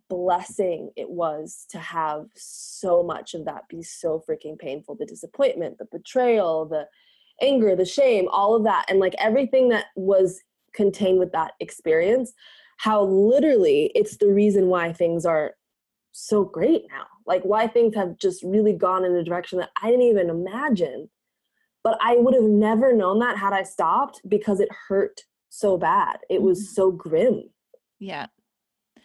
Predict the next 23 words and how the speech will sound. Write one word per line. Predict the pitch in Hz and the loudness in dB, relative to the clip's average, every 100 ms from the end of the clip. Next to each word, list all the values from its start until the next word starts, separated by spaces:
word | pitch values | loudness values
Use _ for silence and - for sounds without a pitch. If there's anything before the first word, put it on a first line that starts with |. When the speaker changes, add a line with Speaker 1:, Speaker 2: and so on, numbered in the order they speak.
| _ | _
Speaker 1:
You | 175 | -2
know? | 175 170 175 233 262 - _ _ _ - 240 | 2 2 2 2 -2 -8 _ _ _ -10 -6
Speaker 2:
And | 226 226 | 2 2
just | 233 _ | 2 _
another | - 226 220 220 208 190 | 0 0 2 0 0 0
example | 214 220 196 226 226 180 | -2 -4 -4 -2 0 0
of, | 175 202 | -2 -2
like, | 185 165 - | -2 -2 -8
releasing | 202 196 180 180 190 202 175 170 175 170 180 _ _ _ - | -4 -4 0 -2 -2 -4 -4 -4 -6 -12 -16 _ _ _ -8
the | 180 190 | -4 -2
old | 190 190 190 165 165 | -2 0 0 0 -2
so | - 180 | -8 -8
you | 170 | -8
can | 202 170 | -8 -10
make | 165 196 | -12 -10
room | 180 170 | -10 -10
for | 190 185 | -12 -12
something | 180 165 196 165 160 - | -12 -12 -10 -12 -12 -12
newer | 185 170 165 | -10 -8 -10
and | 147 165 - | -10 -12 -14
shinier | - 92 - - - | -12 -10 -10 -12 -12
and | 214 214 | -12 -12
better, | - | -14